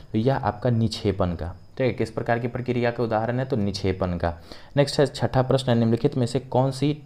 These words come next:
ठंडी महासागरीय जलधारा है? तो देखिए, लेब्राडोर जो जलधारा है यह आपकी ठंडी महासागरीय जलधारा है, ऑप्शन नंबर सी।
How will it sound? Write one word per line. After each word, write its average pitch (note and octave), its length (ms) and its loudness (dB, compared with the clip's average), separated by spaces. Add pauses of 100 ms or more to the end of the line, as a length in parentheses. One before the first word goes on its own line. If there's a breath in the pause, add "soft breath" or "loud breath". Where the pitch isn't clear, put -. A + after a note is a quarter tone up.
ठंडी A2+ 340 4
महासागरीय G#2 720 2
जलधारा E2+ 580 2
है? D#2+ 300 -2 (280 loud breath)
तो A#2+ 60 0
देखिए, B2+ 180 4
लेब्राडोर B2 760 6
जो B2 120 6
जलधारा A2 500 6
है C#3+ 200 0 (260 loud breath)
यह B2+ 120 2
आपकी C3+ 340 0
ठंडी A2+ 400 0
महासागरीय G#2 680 0
जलधारा F2+ 440 2
है, F2 60 0
ऑप्शन F#2+ 400 0
नंबर F#2 240 2
सी। E2 300 -4